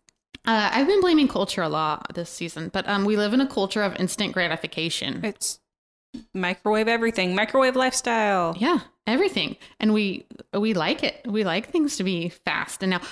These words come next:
Speaker 1: But think about, like, a few generations back, they didn't know about that, but now we
Speaker 2: Yeah.
Speaker 1: can accomplish so much with so little effort. So when we get used to that,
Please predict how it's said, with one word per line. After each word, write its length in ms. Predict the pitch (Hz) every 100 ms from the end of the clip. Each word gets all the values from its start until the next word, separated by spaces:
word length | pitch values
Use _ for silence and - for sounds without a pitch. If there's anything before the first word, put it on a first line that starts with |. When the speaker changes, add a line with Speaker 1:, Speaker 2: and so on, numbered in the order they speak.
| -
Speaker 1:
But 160 | 240
think 120 | 294 294
about, 140 | 269
like, 100 | 247
a 60 | -
few 220 | 247 240
generations 560 | 240 247 220 220 202 165
back, 600 | 180 277 196 208 - - _ _ _ - - _ _ _ _ _ _ -
they 100 | 165
didn't 200 | 185 277
know 120 | 240
about 240 | 190 165 165
that, 220 | 175 190
but 120 | -
now 240 | 180 240
we 80 | 277
Speaker 2:
Yeah. 40 | 240
Speaker 1:
can 100 | 214
accomplish 640 | - 208 190 180 175 - - -
so 480 | - - - 226 196
much 320 | 185 180 -
with 120 | 180
so 280 | - - 185
little 320 | 175 185 170
effort. 500 | 165 - 262 339 - - _ _ _ _ _ _ -
So 220 | - 214
when 180 | 208 202
we 80 |
get 160 | 180 180
used 380 | 180 226 339 -
to 80 | 214
that, 460 | 156 147 175 -